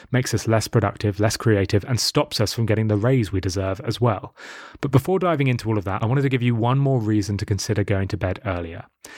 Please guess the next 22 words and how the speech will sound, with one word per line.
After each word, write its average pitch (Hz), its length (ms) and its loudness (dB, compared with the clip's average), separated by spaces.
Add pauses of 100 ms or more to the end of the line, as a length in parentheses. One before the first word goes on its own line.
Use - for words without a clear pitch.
(180)
This 156 300 2
is 127 180 2
Doctor 120 300 0
Tina 139 400 -2
Sunderland's 120 600 -2
research 110 520 -4
conducted 113 480 0 (260)
at 123 140 -6
Stockholm 107 580 0
University. 95 720 -2 (220)
She 156 200 4
looked 175 260 4
at 139 60 2
the 131 100 6
effects - 420 0
of 117 80 0
sleep 151 340 0
deprivation 107 680 0 (360)
on 110 100 2
your 110 140 4
physical 226 500 2
attractiveness 113 840 -2